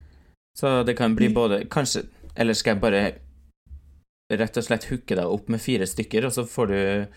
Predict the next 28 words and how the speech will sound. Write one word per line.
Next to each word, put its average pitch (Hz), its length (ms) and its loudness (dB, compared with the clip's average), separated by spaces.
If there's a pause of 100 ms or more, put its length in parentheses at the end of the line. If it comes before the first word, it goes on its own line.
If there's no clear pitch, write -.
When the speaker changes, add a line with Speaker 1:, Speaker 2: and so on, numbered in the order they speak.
(180)
Speaker 1:
gå 113 160 0
på 113 100 0
speed - 280 -4
date? 139 280 -4 (460)
<laughs> 160 260 -6 (600)
Speaker 2:
<laughs> 113 520 2
Ja, 127 160 4
det 135 240 4
var 110 180 4
ikke. 92 240 0 (840)
Speaker 1:
Kanskje 98 160 0
jeg 90 60 -2
skal 95 140 -4
gå 101 120 2
og 95 60 2
henge 101 180 2
opp 85 100 -4
plakater? 98 520 -2 (1200)
Speaker 2:
Nei, 92 140 0 (160)
ikke - 240 -4
noe 85 80 0
plakater, 95 640 0
og 113 160 2
ikke 104 300 -4
noe 95 120 0
sånn 104 220 -2
der, 87 100 0
em, 87 220 0